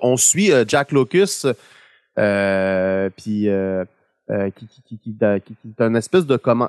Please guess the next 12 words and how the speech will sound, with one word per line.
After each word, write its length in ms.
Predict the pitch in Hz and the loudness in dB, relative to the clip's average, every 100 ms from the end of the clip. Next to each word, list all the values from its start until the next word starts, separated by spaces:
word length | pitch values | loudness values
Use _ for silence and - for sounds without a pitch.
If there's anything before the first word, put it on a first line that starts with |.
| - | -4
qui 100 | 131 | -4
est 20 | |
joué 120 | 117 151 | -2 0
par 180 | 113 | 0
Jeff 180 | 107 113 | 0 0
Bridges, 580 | 107 107 110 190 - - _ _ _ | 0 -2 -2 -8 -10 -20 _ _ _
qui 100 | 127 | 0
est 140 | 117 | 2
un, 40 | 123 | 2
euh, 460 | 117 113 110 107 - | 2 2 2 2 0
un, 260 | 107 104 | 0 2
euh, 720 | 101 101 98 95 92 90 90 | 2 0 0 -2 -2 -4 -6